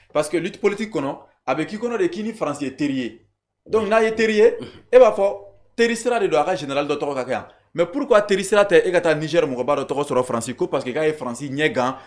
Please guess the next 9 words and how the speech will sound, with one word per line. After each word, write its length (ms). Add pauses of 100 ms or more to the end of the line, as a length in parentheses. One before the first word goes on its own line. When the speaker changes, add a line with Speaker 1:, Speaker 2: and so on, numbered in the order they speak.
(120)
Speaker 1:
pénétration 420
française 320
wagati? 380 (280)
Speaker 2:
O 40
mago 220
tɛ 200
an 120
na. 140 (360)
Speaker 1:
Ɛɛ, 400